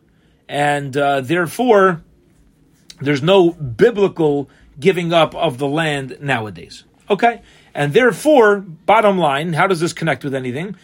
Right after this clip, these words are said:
You see from here that this is why you're allowed to water your field during Shemitah, like Chol Hamoed. Ah, you're ever allowed to do that? This, Rebbe holds it the Rabbanan,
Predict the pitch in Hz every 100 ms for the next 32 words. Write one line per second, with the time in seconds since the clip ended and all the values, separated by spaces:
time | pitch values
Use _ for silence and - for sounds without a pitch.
0 | _ _ 147 - 233 175 196 185 240 190
1 | 175 175 _ _ _ 156 - 233 - 196
2 | 156 196 175 156 160 165 165 151 143 175
3 | 170 170 151 131 196 170 139 147 131 -
4 | 113 95 110 107 _ _ _ _ _ _
5 | _ _ 135 147 156 156 147 131 113 -
6 | 214 254 220 202 214 262 254 254 208 240
7 | 349 339 320 285 247 - _ _ _ _
8 | _ 262 302 240 247 208 160 190 170 147
9 | 254 247 233 220